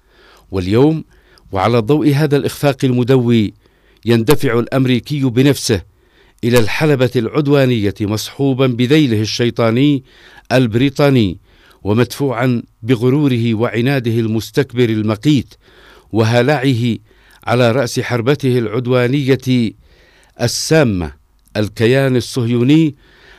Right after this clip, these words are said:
الذي يترنح تحت رحى صدمة إخفاق عدوانه الدموي على الشعب الفلسطيني في غزة وفي الضفة المحتلة، والذي يزداد إخفاقه وفشله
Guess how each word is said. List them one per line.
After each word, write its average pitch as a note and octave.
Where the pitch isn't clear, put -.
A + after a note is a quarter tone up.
الذي C3
يترنح C#3
تحت D3
رحى C3
صدمة B2
إخفاق C3+
عدوانه C3+
الدموي G#2+
على A2+
الشعب A2+
الفلسطيني B2
في A#2
غزة A#2+
وفي G2+
الضفة G#2+
المحتلة، A2
والذي B2
يزداد A#2
إخفاقه A#2+
وفشله A2+